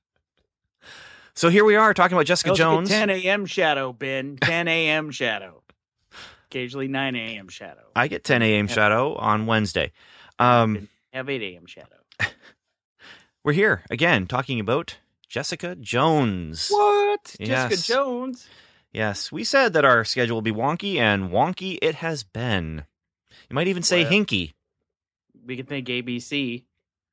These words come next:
Speaker 2: and a
Speaker 1: Well,
Speaker 2: few other places.
Speaker 1: we
Speaker 2: And
Speaker 1: can
Speaker 2: life.
Speaker 1: Yeah, <laughs> I mean,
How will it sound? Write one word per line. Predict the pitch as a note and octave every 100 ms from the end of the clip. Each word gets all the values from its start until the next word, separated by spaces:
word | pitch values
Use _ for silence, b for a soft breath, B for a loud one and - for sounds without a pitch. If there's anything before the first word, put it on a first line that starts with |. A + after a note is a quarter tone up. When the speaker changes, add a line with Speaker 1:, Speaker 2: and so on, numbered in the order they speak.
| _ _ _ _ _ _ _ -
Speaker 2:
and | D3
a | C#3+
Speaker 1:
Well, | G#2+ G#2
Speaker 2:
few |
other | A2 G#2+
places. | A2 G2+ _ _ - _ _ _ -
Speaker 1:
we | B2+
Speaker 2:
And | C#3
Speaker 1:
can |
Speaker 2:
life. | A#2+ D3 C3+ C3 - - -
Speaker 1:
Yeah, | A#2 A2
<laughs> | -
I | C#3+ -
mean, | B2